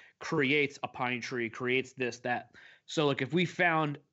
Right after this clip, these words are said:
two billion light years away another planet that's like, "Oh, this one's got water and oxygen on it," would you in your head go, "Well, I'm sure they have pine trees and,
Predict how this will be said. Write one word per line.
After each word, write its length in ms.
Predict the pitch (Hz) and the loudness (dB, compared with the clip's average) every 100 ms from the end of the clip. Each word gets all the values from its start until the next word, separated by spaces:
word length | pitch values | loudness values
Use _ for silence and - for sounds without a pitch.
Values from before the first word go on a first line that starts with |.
| - | -18
two 160 | - 190 | -6 -4
billion 360 | 147 160 151 139 | 2 2 2 2
light 160 | 143 | 2
years 200 | 135 127 120 | 2 0 0
away 320 | 127 135 127 | 0 2 2
another 260 | 113 131 | 0 -2
planet 340 | 123 - 131 110 | -4 -2 -2 -2
that's 160 | 110 | -2
like, 140 | 113 107 | -4 0
"Oh, 160 | 196 185 | 2 2
this 160 | 143 151 | 2 -2
one's 160 | 147 | -6
got 220 | - 151 120 | -2 -2 0
water 440 | 139 160 143 135 | 0 2 2 0
and 220 | 120 117 | -2 -4
oxygen 560 | 110 214 - 131 123 117 | -2 -2 -2 -6 -2 -2
on 140 | 107 | 0
it," 140 | 110 - - - _ _ - | -2 -6 -16 -20 _ _ -2
would 160 | 143 139 | 0 2
you 120 | 190 | 2
in 60 | 180 | 4
your 80 | |
head 200 | 160 165 | 4 2
go, 200 | 160 151 | 0 -2
"Well, 360 | 143 202 113 110 - | -2 -4 -4 -6 -14
I'm 120 | 127 | -12
sure 200 | - 135 | -4 0
they 100 | 120 | 0
have 160 | 113 98 | 0 -2
pine 260 | - 110 110 | -2 -2 -2
trees 500 | - 120 135 165 123 | -2 -2 0 -2 -2
and, 300 | 110 101 101 | -2 0 -4